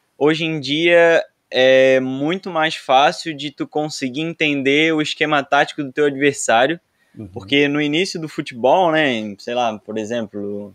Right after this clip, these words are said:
Speaker 1: não só no início, mas já, já, mil novecentos e cinquenta, por aí, né, algo que, como já começou a se popularizar mais, é, é,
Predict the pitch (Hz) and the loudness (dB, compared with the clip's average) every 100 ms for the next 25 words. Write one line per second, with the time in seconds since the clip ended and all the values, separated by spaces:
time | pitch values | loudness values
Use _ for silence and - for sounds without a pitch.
0 | _ _ 131 160 160 160 151 147 - 113 | _ _ -6 -4 -2 0 0 -2 -2 -4
1 | 113 113 127 120 113 113 107 _ 117 131 | -4 0 2 2 -2 -8 -10 _ -2 0
2 | 123 104 - 98 131 123 - 110 127 113 | -2 -6 -10 -2 0 0 -2 -2 0 0
3 | 110 117 107 - 104 - - - - _ | 0 0 -2 -6 -10 -10 -20 -20 -20 _
4 | 104 104 107 117 107 117 113 - 107 104 | -6 -2 -2 0 -2 -2 -4 -4 -6 0
5 | 107 104 107 135 156 - - - _ - | 2 2 2 0 -2 -8 -20 -20 _ 2
6 | 120 123 123 123 - - - 131 | 6 6 6 4 2 -4 -2 0